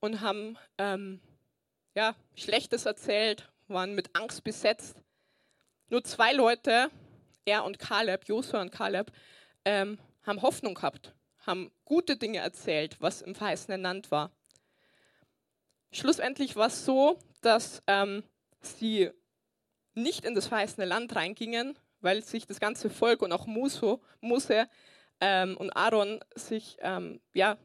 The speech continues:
auf die zehn Leute gehört haben. Und was mich fasziniert an Josua, obwohl er was gesagt hat, was Gott vorbereitet gehabt hat, und die Leute sich dagegen entschieden haben,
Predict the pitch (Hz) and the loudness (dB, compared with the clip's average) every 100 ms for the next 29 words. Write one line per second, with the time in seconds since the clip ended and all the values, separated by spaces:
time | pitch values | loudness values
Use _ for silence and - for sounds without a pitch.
0 | _ 208 - 214 - 277 302 190 185 254 | _ 0 0 -8 -4 -2 4 6 6 2
1 | 185 214 190 202 240 226 294 _ _ _ | 2 4 2 0 -2 -4 -10 _ _ _
2 | _ _ _ _ _ _ _ _ 233 233 | _ _ _ _ _ _ _ _ 8 8
3 | 240 - - _ _ _ _ _ _ _ | 4 -14 -20 _ _ _ _ _ _ _
4 | _ _ 220 - 311 - 285 - 262 269 | _ _ 2 2 0 4 2 2 -2 0
5 | - 220 208 269 - - 175 202 - _ | 0 0 2 0 2 4 4 4 0 _
6 | _ _ - 196 226 294 - - 240 311 | _ _ -4 -4 2 2 4 2 2 0
7 | - _ _ _ _ _ _ 220 - 233 | -4 _ _ _ _ _ _ 2 2 -4
8 | - 233 - - 208 190 - 247 - 240 | 2 2 2 -4 0 0 2 -2 2 4
9 | 240 185 175 175 - 170 - 160 147 - | 4 2 0 -4 -6 -8 -4 -4 -6 -10
10 | _ _ _ _ _ _ _ _ _ _ | _ _ _ _ _ _ _ _ _ _
11 | _ _ _ - 220 220 233 254 240 240 | _ _ _ -6 0 4 4 4 -4 -4
12 | 208 190 254 247 - 208 - 285 247 220 | -2 -2 -4 -4 -8 -6 -2 -2 -2 -4
13 | 147 156 | -6 -6